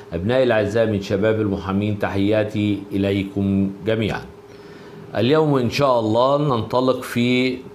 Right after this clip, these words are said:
بداية جديدة بفلسفة جديدة للجمع بين قانون العقوبات وقانون الإجراءات الجنائية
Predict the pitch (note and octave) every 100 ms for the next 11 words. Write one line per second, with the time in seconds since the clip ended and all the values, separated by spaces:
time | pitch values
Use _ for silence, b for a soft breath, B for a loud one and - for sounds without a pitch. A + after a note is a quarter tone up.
0 | - G2 G#2 C3 C3 A#2+ A2 G#2 G2 A2+
1 | B2 A#2+ A#2 A2 G2+ G2 F#2 - A#2 A2+
2 | F#2+ F2 E2+ A2+ B2 A#2+ B2 A#2+ A#2 F#2+
3 | E2+ A#2 A#2+ A2+ G#2 G2+ G2 F#2 - F2+
4 | G#2 C#3 C3+ A2 G2+ G2+ A2 G#2+ G#2+ F2+
5 | - F#2 B2+ C3 G#2+ G#2+ G2+ A2+ A2 G#2
6 | F#2+ G2+ G2 F#2+ F#2+ B2 B2 C#3+